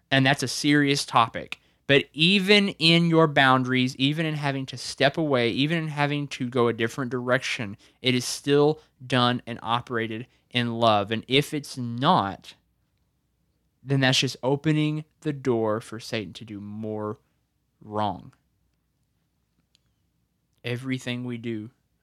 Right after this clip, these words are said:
is to be done in love, the same way Christ first loved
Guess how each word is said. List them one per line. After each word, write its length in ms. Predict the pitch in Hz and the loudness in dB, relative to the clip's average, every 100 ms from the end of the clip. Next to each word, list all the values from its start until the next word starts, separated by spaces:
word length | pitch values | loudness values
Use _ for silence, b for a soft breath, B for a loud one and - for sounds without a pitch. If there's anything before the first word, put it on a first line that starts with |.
| _ | _
is 200 | - 117 | -16 -16
to 100 | - | -14
be 140 | 107 101 | -14 -14
done 460 | 107 107 101 101 - _ _ _ - | -10 -8 -8 -10 -16 _ _ _ -12
in 240 | 120 113 | -10 -4
love, 500 | 113 101 92 95 - _ _ _ | 0 0 -2 -12 -20 _ _ _
the 100 | 113 | -16
same 300 | 110 113 107 | -14 -12 -12
way 160 | 104 98 | -14 -18
Christ 480 | - 98 90 95 - | -12 -10 -10 -14 -18
first 460 | 107 92 - - | -16 -16 -16 -20
loved 300 | 101 - - | -20 -20 -20